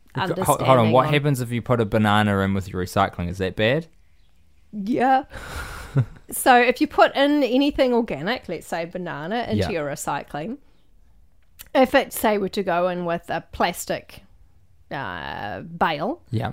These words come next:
Speaker 2: and it ends up getting recycled. And I've been to the factories where they make plastic bottles, and I've seen it with my own eyes.
Speaker 1: Mm-hmm.
Speaker 2: They have, if it's not good enough recycled content, they end up with these little black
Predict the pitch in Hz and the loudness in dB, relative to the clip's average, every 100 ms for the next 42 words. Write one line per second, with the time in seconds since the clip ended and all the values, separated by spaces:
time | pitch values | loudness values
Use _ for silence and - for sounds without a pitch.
0 | 190 175 165 165 - 151 196 190 175 165 | -8 -8 -6 -8 -8 -6 -4 -4 -2 -4
1 | - - 160 151 147 147 104 50 - 170 | -4 -6 -6 -6 -8 -12 -12 -14 -14 -8
2 | 165 - 147 151 233 254 254 226 269 294 | -8 -6 -8 -6 -2 4 4 6 4 4
3 | 320 - 269 262 254 247 233 240 214 - | 2 0 0 0 0 0 2 0 -2 -2
4 | 220 208 190 185 202 220 202 - - - | -4 -2 -2 -2 2 0 -2 -10 -20 -4
5 | - 220 196 196 202 339 403 220 175 - | -2 -2 -4 -2 0 2 0 -2 -2 -4
6 | - 277 339 294 - 170 190 - 196 196 | -2 2 4 2 -4 -8 -8 -4 -4 -2
7 | 175 139 165 120 104 104 147 - - 214 | -4 -4 -2 2 2 2 -2 -10 -2 0
8 | 214 208 - 240 240 233 202 220 - 240 | 0 -2 -2 -2 -2 -4 -6 -6 -2 2
9 | 277 185 247 233 214 180 - - 196 185 | 2 2 -2 0 0 -2 -4 -6 -4 -2
10 | 202 190 208 - - 220 226 - 135 214 | -2 -2 -6 -8 -6 -4 -4 -6 -10 -6
11 | 220 233 208 233 196 160 190 208 - - | -4 -4 -8 -8 -10 -8 -4 -4 -4 -12